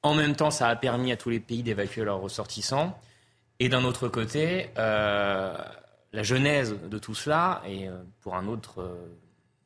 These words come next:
pour un autre cas de pays africain, c'est quand même de revendiquer une sorte d'indépendance et de pas faire d'ingérence dans leurs affaires politiques. Donc, on est quand même un peu en, en stand-by, comme, euh, pour prendre une expression anglophone.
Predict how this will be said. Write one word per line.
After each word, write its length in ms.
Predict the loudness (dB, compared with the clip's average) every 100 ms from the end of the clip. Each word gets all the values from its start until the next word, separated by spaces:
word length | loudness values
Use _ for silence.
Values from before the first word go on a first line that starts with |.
| _ _ -20 _ _ _ _ -20 -16 -6
pour 100 | -4
un 60 |
autre 220 | -2 -4
cas 180 | -2 0
de 100 | -2
pays 280 | -2 0 0
africain, 520 | -2 -8 -2 0 0 -4 -16 -8
c'est 120 | -2
quand 120 | 0
même 100 | 0
de 60 | 0
revendiquer 540 | 0 -2 -4 -4 -4
une 120 | -4
sorte 240 | -4 -6 -4
d'indépendance 600 | -4 -4 -4 -4 -4 -6
et 80 | -8 -10 -12
de 80 | -6
pas 140 | -4
faire 160 | -2 2
d'ingérence 800 | 2 2 0 -4 -6 -10 -12 -4
dans 120 | -2
leurs 200 | -2 -2
affaires 200 | -6 -6
politiques. 520 | -6 -8 -12 -20 -20 _ _ _ 0
Donc, 220 | 0 0 -10 _ _ _ _ -6
on 120 | -4
est 60 | -4
quand 160 | -2 0
même 200 | 2 0
un 120 | -2
peu 180 | 0 0
en, 320 | 0 -2 -6 _ _ _ -8
en 120 | -8
stand-by, 580 | -2 0 2 2 2 -2 -6
comme, 180 | -6
euh, 340 | -6 -6 -8 -10 -10
pour 120 | -12
prendre 200 | -6 -6
une 80 | -4
expression 460 | -8 -8 -8 -6 -4 -4
anglophone. 600 | -2 -2 2 2 2